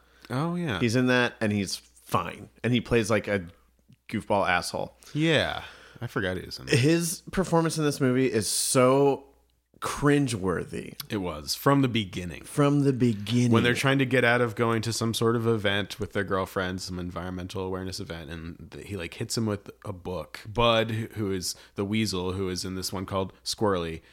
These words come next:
Speaker 1: uh, hits Doyle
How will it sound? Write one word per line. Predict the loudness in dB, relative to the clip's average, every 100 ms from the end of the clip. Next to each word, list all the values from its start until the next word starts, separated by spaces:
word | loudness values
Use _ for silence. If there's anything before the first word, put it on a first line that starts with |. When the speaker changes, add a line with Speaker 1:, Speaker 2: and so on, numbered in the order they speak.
| -20 -20 -20 -8
Speaker 1:
uh, | -4 -2 -4 -6 _ _
hits | 2 2 2 -2 -4 _ _ -4
Doyle | 2 4 4 2 -2